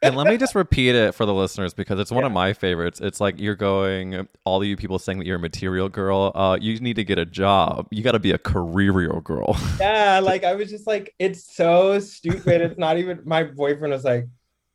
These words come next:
Speaker 2: "Mm, it's not my favorite." <laughs> He's honest. He's like, "Mm, you've had better jokes." And I'm like, "I know." <laughs>
Speaker 1: Cut to me cackling on my phone. I swear to God, the
Speaker 2: <laughs>
Speaker 1: relationship between someone making videos and their partner is, I think, can be really fraught,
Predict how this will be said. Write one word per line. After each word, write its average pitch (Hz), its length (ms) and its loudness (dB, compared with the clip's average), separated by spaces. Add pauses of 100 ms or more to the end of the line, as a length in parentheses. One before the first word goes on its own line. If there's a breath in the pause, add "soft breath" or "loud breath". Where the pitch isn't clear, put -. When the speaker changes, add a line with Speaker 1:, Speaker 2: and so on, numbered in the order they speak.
(140)
Speaker 2:
"Mm, 240 260 -2
it's 226 160 -2
not 269 160 0
my 185 100 2
favorite." 175 720 0
<laughs> - 60 -16
He's 254 300 -2
honest. 202 360 0
He's 185 160 -8
like, 175 180 0 (300 loud breath)
"Mm, 285 240 -6
you've 269 140 -2
had 220 220 4
better 175 260 6
jokes." 170 340 4
And 190 80 -2
I'm 180 80 2
like, 180 200 0
"I 202 100 2 (180)
know." 196 640 4 (260)
<laughs> 339 560 -8
Speaker 1:
Cut 185 200 6
to 220 160 0
me 156 400 4
cackling 117 760 0
on 110 100 -2
my 104 120 -2
phone. 104 240 0 (400 loud breath)
I 147 160 2
swear 117 560 0
to 110 60 -2
God, - 400 -6
the 160 260 0
Speaker 2:
<laughs> 147 180 0
Speaker 1:
relationship 151 580 2
between 165 300 -2
someone 127 320 0
making 123 300 -4
videos 104 340 2
and 104 160 -4
their 101 160 0
partner 104 560 -2
is, 120 240 -4
I 123 80 0
think, - 240 -2
can 170 180 -2
be 143 120 -4
really 135 320 -2
fraught, 110 440 0